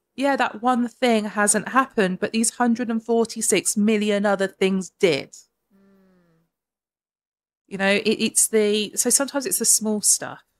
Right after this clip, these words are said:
Speaker 1: Sometimes it is the big stuff. Yeah, there's stuff with my kids that I, I, oh my goodness, I would handle so different. I had a meeting with one of my team, well,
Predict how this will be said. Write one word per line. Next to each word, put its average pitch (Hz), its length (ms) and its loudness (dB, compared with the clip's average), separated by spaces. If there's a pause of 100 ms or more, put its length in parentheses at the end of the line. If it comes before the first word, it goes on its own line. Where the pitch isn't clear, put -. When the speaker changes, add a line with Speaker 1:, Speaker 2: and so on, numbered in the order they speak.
(840)
Speaker 1:
Sometimes 247 340 0
it - 120 -2
is 247 200 2
the - 100 -10
big 156 220 -8
stuff. - 380 -4 (1040)
Yeah, 202 80 -4
there's 262 140 0
stuff 320 240 0
with 302 120 -8
my 220 100 0
kids 220 640 -2
that - 160 0
I, 220 180 0 (140)
I, 240 320 -2 (140)
oh 233 100 -12
my 254 180 -14 (120)
goodness, 240 640 -2
I 220 180 0
would 220 420 0 (960)
handle 254 520 0
so 269 920 0
different. - 420 -6 (320)
I 269 60 -2
had 294 60 4
a 311 60 4
meeting 294 380 0
with 233 140 -2
one 233 120 2
of 233 40 0
my 226 120 2
team, 233 480 0 (120)
well, 196 160 0